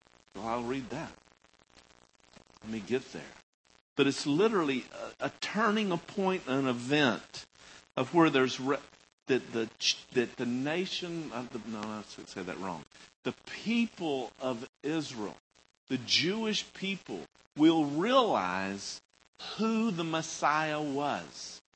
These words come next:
Very important transition point. Because watch this. Because during this seven-year period of time of wrath,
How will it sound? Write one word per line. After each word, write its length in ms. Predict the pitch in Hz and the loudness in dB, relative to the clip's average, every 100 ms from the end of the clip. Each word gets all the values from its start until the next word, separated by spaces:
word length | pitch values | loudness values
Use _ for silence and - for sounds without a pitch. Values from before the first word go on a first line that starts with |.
| _ _ | _ _
Very 480 | 117 156 226 240 214 | -2 4 6 6 0
important 560 | 170 - 190 160 123 123 | -2 -2 2 2 2 -2
transition 760 | 160 143 131 156 170 - 120 | -2 0 2 2 2 2 -2
point. 340 | - 120 85 - - - - - - _ | -4 -6 -6 -10 -20 -20 -20 -20 -20 _
Because 220 | - 139 123 | -2 -2 4
watch 420 | 156 196 - - | 4 4 0 -2
this. 440 | 127 90 - - - _ - - - - | -2 -2 -6 -14 -16 _ -20 -20 -20 -6
Because 240 | 131 131 104 | 0 0 0
during 400 | - 190 247 247 | 2 4 4 2
this 160 | 214 185 | 0 0
seven-year 800 | - - 208 220 220 202 202 190 | -2 -2 0 2 0 -2 0 0
period 320 | - 196 170 | 0 0 0
of 120 | 156 | -4
time 400 | - 156 151 151 - - _ _ 107 | -6 -4 -4 -6 -10 -20 _ _ -8
of 180 | 104 | -6
wrath, 680 | 95 87 113 202 226 - - | 0 2 4 2 -2 -10 -20